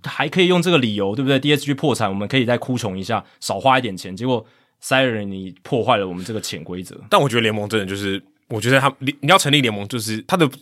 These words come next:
Speaker 2: 潜规则就是你要合群啊。
Speaker 1: 维护我们自己的利益，我们这个团体的利益。
Speaker 2: 对，因为不然我干嘛成为联盟？如果每个人都是破坏者，那联盟很快就瓦解。如果今天三十个球队每一个人都是 Steve-，
Speaker 1: 嗯。
Speaker 2: Steve Cohen 的话，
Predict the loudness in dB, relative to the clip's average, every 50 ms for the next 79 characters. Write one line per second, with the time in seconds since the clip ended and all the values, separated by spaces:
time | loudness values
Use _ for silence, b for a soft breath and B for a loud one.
0 | _ -4 -2 -2 2 2 4 4 4 2 2 2 0 0 0 -2 -4 -2 -2 -2
1 | -2 -4 -6 -6 -6 -6 -8 -12 -16 -8 -2 2 2 4 6 6 6 6 6 4
2 | 2 -2 -2 -2 -2 -2 -2 -2 -2 0 0 2 4 4 4 4 4 4 2 2
3 | 0 -2 0 2 2 2 4 4 4 6 8 8 6 6 4 4 4 4 2 0
4 | -2 -2 -2 0 0 0 -2 -2 0 2 2 4 4 4 4 4 2 2 2 2
5 | 4 6 6 8 6 6 4 2 -4 -6 -8 -10 _ _ _ _ _ -12 -8 -4
6 | 0 0 2 2 2 0 0 0 2 4 4 6 6 6 4 4 2 -2 -2 2
7 | 4 6 6 6 4 b b b b b b b -2 2 4 4 4 4 2 _
8 | -6 0 4 4 4 4 4 2 2 2 2 2 2 2 0 0 0 2 2 4
9 | 4 4 2 2 0 -2 -4 -8 -10 -10 -10 -12 -14 _ -10 -4 0 2 2 2
10 | 2 4 4 4 4 4 2 0 0 0 0 0 0